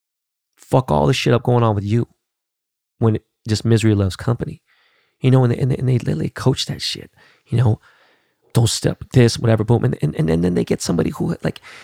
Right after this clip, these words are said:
now they're like, "Oh, you know what? I haven't had a voice before. Now I have this." And it's like, you ain't had a voice before.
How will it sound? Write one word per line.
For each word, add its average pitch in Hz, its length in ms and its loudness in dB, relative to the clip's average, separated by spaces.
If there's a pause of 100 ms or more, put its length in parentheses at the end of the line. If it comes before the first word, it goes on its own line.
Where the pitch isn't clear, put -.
(120)
now 160 100 4
they're 156 120 0
like, - 180 0
"Oh, 165 140 2
you 151 100 0
know 156 140 2
what? - 160 0 (180)
I 160 60 0
haven't 160 180 2
had 156 140 2
a - 20 2
voice 160 260 0
before. - 400 -2
Now - 160 -2
I 151 40 -2
have 151 240 -2
this." 160 200 -2
And - 80 -12
it's - 200 -10
like, 85 260 -12 (1700)
you 160 160 2
ain't 226 120 2
had 156 100 2
a 117 60 0
voice 113 260 0
before. - 400 -4